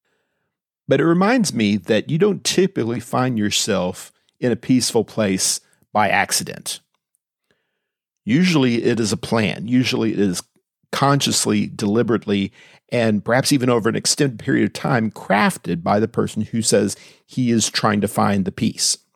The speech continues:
If you do it right, the peace is worth the work.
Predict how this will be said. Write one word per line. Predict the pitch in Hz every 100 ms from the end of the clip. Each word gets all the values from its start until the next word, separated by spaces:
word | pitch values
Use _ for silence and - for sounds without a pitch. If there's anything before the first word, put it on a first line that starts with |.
| _ _ _ _ _ _ _ _ _ _ _
If | 156
you | -
do | 190
it | 220
right, | 196 226 107 - _ _ _ _ _ -
the | 107
peace | 151 175 -
is | 123
worth | 120 -
the | 101
work. | 98 - -